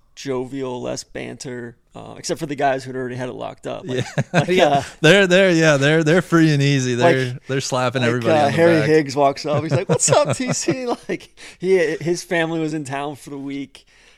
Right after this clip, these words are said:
Speaker 1: Um, you know, he was like, "Dude, I, I wish I could say I was prepared for this event. Like, I'm just here to,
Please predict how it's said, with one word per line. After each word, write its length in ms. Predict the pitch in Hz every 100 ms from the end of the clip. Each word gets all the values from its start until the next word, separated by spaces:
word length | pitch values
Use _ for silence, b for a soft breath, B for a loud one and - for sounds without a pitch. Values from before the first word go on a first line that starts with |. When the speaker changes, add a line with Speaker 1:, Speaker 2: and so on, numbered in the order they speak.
| b 143
Speaker 1:
Um, 600 | 139 127 127 117 120 113 _ -
you 100 | 123
know, 80 |
he 140 | 127 127
was 100 | 123
like, 160 | 113 120
"Dude, 200 | 143 123
I, 160 | 131 117 -
I 220 | - 143
wish 340 | 127 123 131 143
I 60 |
could 160 | 143 127
say 180 | 135 131
I 80 |
was 160 | 131 123 _ _ _
prepared 420 | 127 143 127 131
for 80 | 127
this 200 | 135 -
event. 420 | - 135 135 -
Like, 200 | 113 -
I'm 160 | 160 131
just 200 | 117 -
here 120 | 113
to, 160 | -